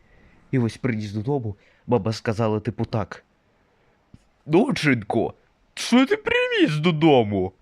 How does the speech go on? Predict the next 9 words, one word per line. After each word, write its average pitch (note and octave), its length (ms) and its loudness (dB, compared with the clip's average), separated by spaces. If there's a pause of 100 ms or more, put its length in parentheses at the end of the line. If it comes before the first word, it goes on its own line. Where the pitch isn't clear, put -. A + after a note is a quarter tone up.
(180)
А - 140 0 (280)
він G#2+ 200 -4
каже, G2 440 -6 (120)
а A#2+ 120 -2
вона A#2+ 200 2
каже: G#2 460 -4 (880)
же, G#2 240 -4 (520)
я C#3+ 240 2
приніс C3+ 600 -2